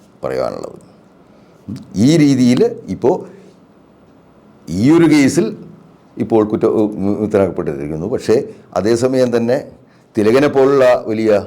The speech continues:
നടന്മാരെ, അതുപോലെ വിനയനെ പോലുള്ള സംവിധായകരെ, ഉം, തുളസീദാസിനെ പോലുള്ള സംവിധായകരെ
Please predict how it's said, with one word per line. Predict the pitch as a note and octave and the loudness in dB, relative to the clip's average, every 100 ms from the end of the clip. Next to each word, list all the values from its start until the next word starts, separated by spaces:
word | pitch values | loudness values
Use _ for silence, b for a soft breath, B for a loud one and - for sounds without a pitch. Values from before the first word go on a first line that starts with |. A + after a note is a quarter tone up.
| - | -8
നടന്മാരെ, | F#2+ F2+ F2+ D#2+ - - _ b b b - | -8 -6 -6 -6 -8 -14 _ b b b -4
അതുപോലെ | G#2+ A#2+ B2+ A#2+ | -2 2 2 2
വിനയനെ | A2 C3 C#3+ | 0 0 0
പോലുള്ള | C#3+ C3 B2+ A#2+ | 2 0 2 0
സംവിധായകരെ, | A2+ G2 G2+ G2+ F2+ C2+ - - _ _ _ _ _ A2 | 0 -4 0 2 0 -6 -12 -16 _ _ _ _ _ -20
ഉം, | C3+ - | -16 -6
തുളസീദാസിനെ | G2 G2+ A#2 A2 G#2 | -4 0 0 0 -4
പോലുള്ള | E2+ E2+ F2 - b b - | -10 -8 -8 -12 b b -14
സംവിധായകരെ | F#2 F2 D2+ D2 | -4 -2 -2 -4